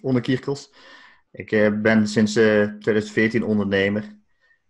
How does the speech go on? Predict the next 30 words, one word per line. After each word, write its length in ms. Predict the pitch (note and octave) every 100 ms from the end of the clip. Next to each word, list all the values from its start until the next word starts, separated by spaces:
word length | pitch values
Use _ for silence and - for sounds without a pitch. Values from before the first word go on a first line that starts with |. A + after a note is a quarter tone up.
| _
En 200 | G2 F#2
ik 120 | F#2
had 160 | G#2+ G#2
daar, 240 | A2 G#2
eh, 320 | G#2 G2+ G2
gewoon 340 | F#2+ A2 A2 G2+
met 160 | G2+
het, 180 | A2 G#2
eh, 160 | G#2 G2
medewerkerschap, 1080 | G2+ C3 D3+ C3 - B2 - A#2 A#2+ -
waar 140 | - G#2+
ik 100 | G#2+
zes 260 | - A2+
jaar 120 | - G#2
in 80 |
had 140 | G2+ G2+
gezeten, 540 | G#2+ - F#2+ G2 F#2+ -
was 100 | -
ik 80 | -
een 140 | F#2
beetje 300 | - A#2 A#2+
klaar 320 | - G2+ F#2+ F#2+
mee. 160 | F#2
Ik 100 | F#2+ G#2
dacht, 240 | - -
ik 140 | - -
wil 160 | G#2+
gewoon 220 | G#2 F#2+
gaan 120 | F2+ F#2
doen 320 | A#2+ A#2 A2+